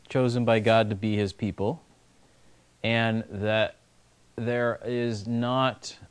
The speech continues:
um, mm, I guess if I were to illustrate it this way,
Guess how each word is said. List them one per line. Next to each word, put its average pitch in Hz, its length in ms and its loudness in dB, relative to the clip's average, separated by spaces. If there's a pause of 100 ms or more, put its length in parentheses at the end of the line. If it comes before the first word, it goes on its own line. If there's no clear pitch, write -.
um, 98 560 -6 (3500)
mm, 104 540 -8 (2750)
I 110 80 -6
guess 135 300 -2
if 127 120 -4
I 123 60 4
were 120 160 4
to 117 60 6
illustrate 113 460 2
it 90 60 -6
this 110 220 -2
way, 110 360 0